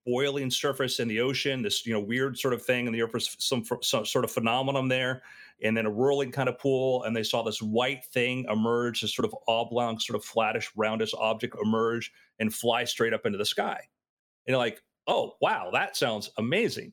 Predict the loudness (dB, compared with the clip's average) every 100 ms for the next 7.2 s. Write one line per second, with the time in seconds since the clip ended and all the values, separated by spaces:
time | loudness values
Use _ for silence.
0 | -2 0 2 0 -2 -4 -2 0 0 0
1 | 0 -2 -2 -2 0 0 -2 -4 -4 -4
2 | -2 2 2 0 -4 -8 _ _ -2 0
3 | 0 -2 -2 0 0 -2 0 0 2 0
4 | 0 0 0 0 0 0 -2 0 0 0
5 | 0 0 -2 0 0 0 -6 -2 0 0
6 | -2 -2 0 0 0 0 0 -2 0 0
7 | 0 -2